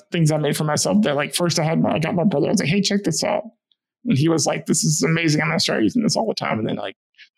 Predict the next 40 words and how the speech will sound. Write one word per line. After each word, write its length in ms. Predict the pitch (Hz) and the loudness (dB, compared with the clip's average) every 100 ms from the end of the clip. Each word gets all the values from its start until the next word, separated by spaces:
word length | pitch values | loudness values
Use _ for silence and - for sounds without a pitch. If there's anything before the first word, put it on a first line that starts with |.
| - | -6
I 80 | 160 | -2
shared 240 | - 170 | 0 0
it 60 | 170 | 0
with 140 | 160 | 0
my, 60 | 160 | 0
like, 180 | 160 | -2
work 260 | 160 170 240 | -2 -2 -2
buddies, 380 | - - - 156 | -4 -4 -2 -2
and 140 | 190 | -2
they 80 | - | -2
were 120 | - | -2
like, 260 | - 104 - | -2 -4 -2
"What 120 | 170 | 0
do 40 | 170 | 2
you 60 | |
think 140 | 151 226 | 2 0
about 220 | - - | -2 -4
this?" 220 | - - | -4 -4
And 180 | - 247 | -2 0
then 100 | 262 | 2
they 100 | 247 | 0
were 100 | - | -2
like, 380 | - 120 117 - _ _ - | -2 -2 -4 -10 _ _ -6
"I'm 120 | 104 | -2
gonna 120 | 165 | 0
use 160 | 165 160 | 2 0
this 160 | 151 | 0
all 100 | - | 0
the 100 | 233 | 0
time 240 | 196 240 - | 0 0 0
now." 300 | - - - _ _ _ - | 0 -4 -8 _ _ _ -2
<laughs> 400 | 113 - 196 190 | -2 2 4 4
Like, 240 | - - _ _ - - _ _ _ - 208 | 2 -2 _ _ -20 -20 _ _ _ -2 0
uh, 200 | 120 - | 2 0
so 160 | 170 170 | 0 0
that 180 | 208 | 2
was 120 | 202 - | 0 -2
cool. 320 | - 165 165 | 0 0 2
I 140 | 139 | 0
felt, 340 | - - - | -2 -4 -4